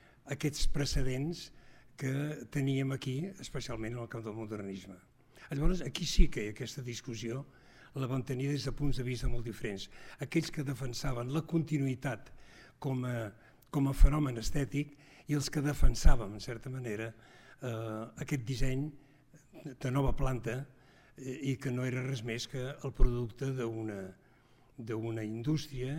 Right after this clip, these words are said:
i qua-, la qual cosa pensar en producció objectual, amb objectes, volia dir assumir aquesta nova tecnologia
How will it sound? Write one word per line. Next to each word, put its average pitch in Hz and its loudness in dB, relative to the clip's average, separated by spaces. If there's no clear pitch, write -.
i 139 -4
qua-, 131 -8
la 123 -6
qual 123 -6
cosa 135 -6
pensar 143 2
en 127 -4
producció 135 0
objectual, 120 -4
amb 120 -4
objectes, 131 -6
volia 123 -2
dir 123 -4
assumir 131 -4
aquesta 135 -6
nova 127 -4
tecnologia 117 -6